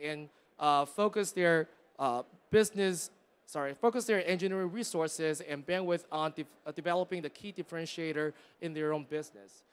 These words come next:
And you can leave the rest of the grunt work, such as scalable video storage,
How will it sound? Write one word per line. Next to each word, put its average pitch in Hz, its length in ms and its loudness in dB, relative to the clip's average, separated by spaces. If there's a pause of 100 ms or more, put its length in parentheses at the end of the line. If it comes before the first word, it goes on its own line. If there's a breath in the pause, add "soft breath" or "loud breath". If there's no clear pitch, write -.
(320 soft breath)
And 160 160 0
you 185 100 8
can 185 240 4
leave 196 200 2
the 180 100 2
rest 170 180 2
of 156 80 -8
the 151 60 2
grunt 185 280 0
work, 151 240 0
such - 240 -6
as 151 320 0 (220 loud breath)
scalable 196 520 2
video 180 260 2
storage, 170 540 0